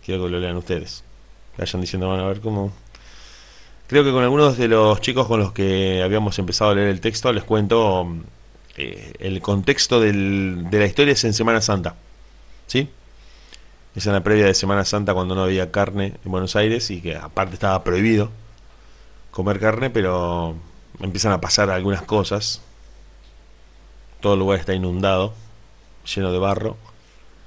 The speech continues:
y hay unas escenas muy visuales en el cuento, muy, muy visuales. A ver, vamos a leerlas de manera suelta para que ustedes se metan con el texto.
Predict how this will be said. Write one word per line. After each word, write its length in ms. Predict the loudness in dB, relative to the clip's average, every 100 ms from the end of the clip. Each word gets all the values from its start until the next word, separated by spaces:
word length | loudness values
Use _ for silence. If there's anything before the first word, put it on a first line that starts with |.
| -20 -20 -20 -10
y 200 | -2 4
hay 320 | 4 4 -2 -10 -20 -20 -8
unas 1080 | 0 2 4 4 4 4 4 2 0 -4 -10 -6
escenas 640 | -4 0 0 -2 -4 -12 -16 -12
muy 460 | -4 0 2 2
visuales 560 | 0 0 0 0 -2 -4
en 80 | -6
el 80 |
cuento, 360 | -4 -4 -4 -8 -10
muy, 320 | -4 -2 -4 -6
muy 260 | -4 -2 -2
visuales. 580 | -2 -4 -4 -6 -8 -14 -20 -20 -20 -20 -20 -20 -20 -20 -20 -12
A 60 | -6
ver, 260 | -6 -6 -8
vamos 380 | -6 -4 -4 -4
a 60 |
leerlas 280 | -4 -4 -4
de 80 | -4
manera 240 | -2 -2
suelta 540 | -2 0 2 2 -2 -8
para 140 | -8
que 40 |
ustedes 540 | -8 -4 -4 -6 -10 -14 -20 -20 -20 -20 -20 -20 -20 -20 -20 -20 -20 -20 -14
se 220 | -10 -6
metan 340 | -6 -4 -6 -8 -18 -20 -20 -20 -20 -20 -20 -20 -20 -20 -20 -20 -20 -20 -20 -12
con 100 | -8
el 120 | -8
texto. 440 | -8 -8 -8 -8